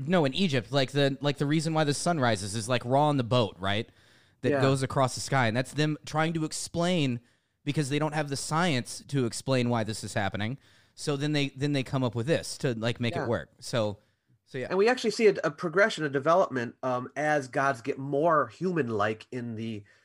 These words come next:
Speaker 2: text. So in the ear-, you know, earlier stories, they're kinda like the forces of nature. Well, even before they start having writing, uh, they start thinking of things that way.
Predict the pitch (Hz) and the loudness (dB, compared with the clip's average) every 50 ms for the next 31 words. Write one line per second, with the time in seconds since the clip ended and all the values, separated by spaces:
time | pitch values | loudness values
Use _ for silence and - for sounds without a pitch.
0 | _ _ - - 175 151 101 - - - - - - 143 123 123 120 - - _ | _ _ -8 -4 -2 -2 -2 -2 -6 -14 -14 -4 -2 0 0 0 -2 -6 -14 _
1 | - 131 131 131 131 - 156 165 - - 151 139 135 135 131 - 156 175 185 180 | -10 -6 -4 -4 -2 -2 -2 -2 -2 -4 -6 -6 -4 -4 -2 -2 0 0 0 0
2 | 165 139 131 120 - - 139 127 123 120 117 123 120 117 - - _ _ _ 131 | 0 0 0 -2 -4 -6 -6 -4 -4 -2 -4 -4 -6 -10 -16 -20 _ _ _ -12
3 | 131 135 139 131 127 120 120 120 123 110 - - 123 120 107 - 113 101 101 101 | -8 -6 -6 -4 -4 -4 -6 -6 -10 -12 -10 -8 -8 -8 -8 -8 -12 -14 -14 -12
4 | 95 120 147 156 160 156 - - 160 156 151 156 - _ 123 120 143 147 131 123 | -6 -4 -2 0 0 -2 -2 -2 -2 -2 -2 -4 -8 _ -4 -2 -2 -2 -2 -4
5 | 113 113 107 - 143 143 113 104 101 - 104 98 101 98 95 95 98 101 107 117 | -8 -10 -6 -4 -2 -2 -2 -4 -6 -6 -6 -4 -4 -4 -6 -6 -8 -6 -4 -4
6 | 120 113 98 98 98 98 _ _ _ _ _ - 104 101 107 104 104 - 104 - | -4 -4 -6 -8 -10 -14 _ _ _ _ _ -10 -8 -8 -8 -8 -8 -8 -8 -8
7 | - - 110 - - 123 113 104 98 - - - 98 92 95 98 98 90 71 98 | -8 -10 -12 -12 -12 -10 -10 -10 -12 -12 -14 -16 -16 -16 -12 -10 -10 -10 -8 -8
8 | 101 98 107 107 | -6 -6 -6 -8